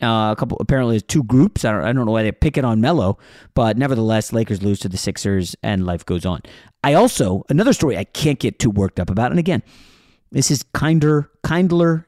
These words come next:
gentler Jason as we are in twenty twenty-two. Try not to get too worked up. Um, Andrew Wiggins is a,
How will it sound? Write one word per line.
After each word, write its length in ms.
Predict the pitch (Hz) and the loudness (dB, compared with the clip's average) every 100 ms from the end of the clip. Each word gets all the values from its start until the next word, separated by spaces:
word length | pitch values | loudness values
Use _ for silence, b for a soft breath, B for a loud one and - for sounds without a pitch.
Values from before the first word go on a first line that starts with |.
| 120 | -10
gentler 540 | 107 131 139 139 123 | -2 0 0 0 0
Jason 540 | 110 104 113 107 92 80 | 0 2 0 0 -2 -2
as 160 | 92 | -2
we 140 | 107 104 | 0 0
are 100 | 98 | 2
in 160 | 98 | 0
twenty 320 | - - 104 98 | -2 -2 -2 -2
twenty-two. 400 | 104 92 - 98 | -2 -4 -4 -2
Try 220 | - 214 | 0 2
not 400 | 139 135 147 - | 2 2 -2 -2
to 80 | 135 | -2
get 220 | 139 - | -2 -2
too 120 | 151 | 0
worked 320 | 143 139 - | 2 2 0
up. 240 | 123 - B B B B B B - | -4 -4 B B B B B B -6
Um, 540 | 117 110 107 101 101 - _ _ _ _ _ | -2 0 0 -2 -4 -8 _ _ _ _ _
Andrew 260 | 135 175 165 | 0 4 4
Wiggins 380 | 156 139 117 113 | 4 2 0 0
is 160 | 107 | 0
a, 220 | 107 107 | 0 0